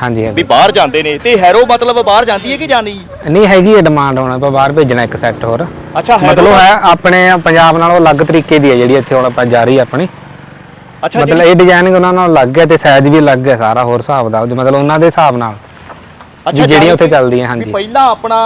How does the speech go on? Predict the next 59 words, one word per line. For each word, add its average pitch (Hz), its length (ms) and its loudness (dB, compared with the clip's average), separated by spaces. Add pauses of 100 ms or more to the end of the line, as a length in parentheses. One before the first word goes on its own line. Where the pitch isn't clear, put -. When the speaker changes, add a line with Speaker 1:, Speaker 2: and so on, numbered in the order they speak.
Speaker 2:
ਜਿਹੜਾ 214 180 -4
ਕਰਾਹਾ 202 520 -2
ਜਾਂ 208 280 -6
ਕਲਟੀਵੇਟਰ 202 600 -10
ਬਾਹਰ 170 220 -2
ਜਾਂਦਾ 170 340 -2
ਸੀ 160 200 -12 (140)
Speaker 1:
ਹਾਂਜੀ, 127 240 0
Speaker 2:
ਵੀ 117 60 2
Speaker 1:
ਹਾਂਜੀ। 185 120 -2
Speaker 2:
ਹੁਣ 226 100 -2
ਇਹਦੀ 254 260 -4
ਹੈਰੋ 190 260 -2
ਦੀ 247 120 -6
ਡਿਮਾਂਡ 214 320 -2
ਵੀ 226 100 -8
ਬਾਹਰੋਂ 208 300 0
ਆਈ 160 240 -2
ਆ 156 80 0
ਜੀ। 131 180 -10
Speaker 1:
ਆਈ 151 260 4
ਹੈ 135 60 4
ਜੀ 120 60 0
Speaker 2:
ਵੀ 120 60 0
ਹੁਣ 220 100 2
Speaker 1:
ਡਿਮਾਂਡ। 214 160 0
Speaker 2:
ਹੈਰੋ 196 180 0
ਵੀ 240 80 -10
ਬਾਹਰ 196 240 0
ਭੇਜੋਗੇ 151 420 -4
ਜੀ। 123 60 -12 (100)
Speaker 1:
ਹਾਂਜੀ, 135 260 0
ਹਾਂਜੀ, 110 220 -4
ਹਾਂਜੀ। 107 140 -10
Speaker 2:
ਠੀਕ 123 160 -14
ਹੈ, 123 140 -10
ਠੀਕ 110 180 -16
ਹੈ। 98 120 -10 (1160)
ਤੇ 285 60 -6
ਬਾਈ 202 280 -2
ਜੀ 269 180 -8
ਇਹ 254 360 -8 (460)
ਬਹੁਤ 170 220 -8
ਵੱਡੀ 208 280 -6
ਮਸ਼ੀਨ 180 340 -14
ਲਾਈ 185 260 -6
ਹੋਈ 185 240 -8
ਹੈ, 175 120 -4 (180)
ਇਹਦੇ 220 220 -10
ਬਾਰੇ 233 220 -2
ਕੋਈ 220 140 -10
ਦਿਓ 180 180 -10
ਜੀ 226 100 -14
ਜਾਣਕਾਰੀ, 175 460 -10
ਇਹ 202 40 -14
ਕਾਹਦੀ 190 320 -6
ਆ 254 40 -4
ਮਸ਼ੀਨ 185 280 -14
ਜੀ? 143 160 -20